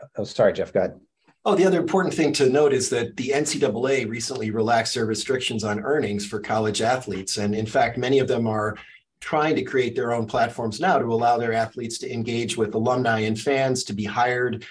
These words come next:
Speaker 2: or to create and sell their own N F Ts. And so this, in a sense, could be a platform for, for all of that to happen, where it doesn't have to be bounded by the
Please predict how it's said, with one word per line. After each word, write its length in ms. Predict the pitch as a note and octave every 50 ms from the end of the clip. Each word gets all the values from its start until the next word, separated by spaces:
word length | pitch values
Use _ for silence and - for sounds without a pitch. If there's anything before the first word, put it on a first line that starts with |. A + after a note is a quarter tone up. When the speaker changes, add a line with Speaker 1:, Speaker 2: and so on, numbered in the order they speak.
| - - - - _ _
Speaker 2:
or 340 | - A#2+ A#2+ A#2+ A#2+ A#2 A#2
to 120 | - - G#2
create 260 | - - C#3 B2+ B2
and 140 | B2+ A#2+ A2
sell 240 | - - C3 B2 A#2
their 140 | A2+ A2+ A2+
own 140 | A2+ A2
N 120 | A2+ A2+ A2+
F 180 | G#2+ G#2 -
Ts. 380 | - - C3 B2 A2 G2+ G#2 A2+
And 100 | G#2 G2+
so 260 | - A#2+ A2+ A2 G#2 - - - - - _
this, 220 | - C3+ C3+ - C#3
in 80 | A#2+
a 40 | A2+
sense, 280 | A2 - C3+ B2+ A2+ -
could 160 | - - G2+
be 100 | A2+ A#2
a 80 | A2+
platform 540 | A2+ - B2+ A#2+ A#2 A#2 - B2 A2+ A2+ G#2+
for, 360 | - - G#2+ G#2 G2+ G2+ - - - _ _ _
for 160 | _ C3 -
all 220 | - B2 D#3 G3 G3
of 80 | -
that 180 | - A#2 G#2+ G#2+ -
to 100 | A#2+ G#2+
happen, 560 | A2 A2 A2+ A2+ - A#2 A2+ A2 A2 G#2 - _
where 280 | - G#2+ A#2 A#2 A2 A2
it 60 | G#2
doesn't 240 | G#2 C3+ B2+ B2+ A2+
have 240 | G2+ C3+ C3+ C3 -
to 60 | C#3
be 360 | G#2 A2+ A#2 A#2 A2+ A2 A2 - - _ _
bounded 500 | A2+ A2 A#2 A#2 C3+ D#3 D3 C3 A2 G2+
by 180 | A#2+ A2 A2 A2
the 280 | A#2 A2+ A2 G#2+ -